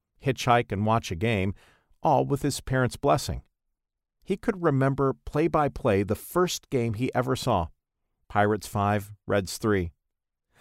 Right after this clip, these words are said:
R C was in the stands of Forbes Field when Roberto Clemente wore his number thirteen jersey in the season opener of nineteen fifty-five, and he saw Clemente hit his first home run.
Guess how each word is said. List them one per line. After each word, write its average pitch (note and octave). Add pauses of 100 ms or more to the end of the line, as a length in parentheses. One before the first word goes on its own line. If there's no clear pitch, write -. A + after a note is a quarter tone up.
(340)
R G2+
C A2+
was A2
in G2+
the F#2
stands A2+
of G2
Forbes G#2
Field G#2 (260)
when A2
Roberto A#2+
Clemente A#2
wore G#2+
his G#2+
number A2
thirteen A2+
jersey A#2
in G#2
the F#2+
season A2
opener A2
of G2
nineteen G#2+
fifty-five, G#2+ (540)
and C#3
he F#3
saw D3+
Clemente B2+
hit B2
his B2
first -
home B2
run. G#2+